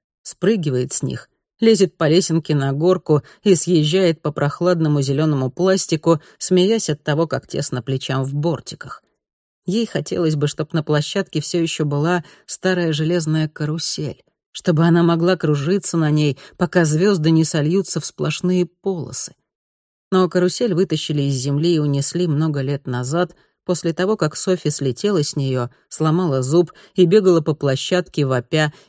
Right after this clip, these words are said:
и плюясь кровью. Время всё идёт, а Элла веселится так, как уже много лет не веселилась. Ей было двенадцать, когда Логан Джонсон высмеял её за то, что она ходит играть на площадку,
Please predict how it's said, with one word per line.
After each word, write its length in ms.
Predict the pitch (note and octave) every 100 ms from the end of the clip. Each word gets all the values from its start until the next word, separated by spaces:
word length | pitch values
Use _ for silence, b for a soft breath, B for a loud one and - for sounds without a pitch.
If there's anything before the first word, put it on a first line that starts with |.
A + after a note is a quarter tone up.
| -
и 80 |
плюясь 500 | C#3 C#3+ B2+ A#2+ A#2
кровью. 540 | - E3 D3 A#2+ A2+ B2+ _ _ _ _ _ _ _ _ _
Время 360 | C3 G3 B3+ G3
всё 320 | - - G#3+ D#3+
идёт, 420 | B2+ B2+ D2 - - _ _ _ -
а 160 | D3 - -
Элла 340 | G#3 G3 D#3
веселится 680 | D3+ D#3 E3 G3 - - E3
так, 420 | _ - G#3 - b b
как 200 | F3+ F3
уже 200 | E3+ E3+
много 420 | E3+ F3+ F3 D3
лет 340 | D3 E3+ -
не 160 | D#3+ C#3
веселилась. 880 | C#3+ D3+ F3+ F3 F#3 D3+ - - - _ _ _ _ -
Ей 200 | C#3+ F3
было 300 | F3+ G#3 F#3
двенадцать, 800 | D#3 F#3 G#3 A3+ D#3+ - C3 - _
когда 300 | - C#3 C#3
Логан 400 | C3+ D#3+ D3+ C#3
Джонсон 560 | B2+ D3 F3+ E3+ D3+ C3 B B
высмеял 480 | D3+ G3 - E3+ D3+
её 320 | D3+ D3 E3+
за 160 | C#3
то, 180 | C#3 F#3
что 200 | F#3 -
она 160 | C#3+ D3
ходит 360 | - F3 D#3
играть 280 | D3+ D#3 E3+
на 120 | D#3
площадку, 800 | C#3+ C3 B2 - A3 A3 - D3